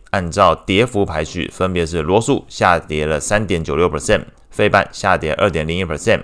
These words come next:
纳指下跌一点八percent，标普下跌一点三七percent，道琼下跌一点三五percent。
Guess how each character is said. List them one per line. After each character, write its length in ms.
纳 180
指 220
下 240
跌 180
一 120
点 120
八 140
percent， 360
标 160
普 220
下 240
跌 240
一 100
点 200
三 200
七 160
percent， 360
道 180
琼 280
下 300
跌 280
一 140
点 240
三 260
五 40
percent。 400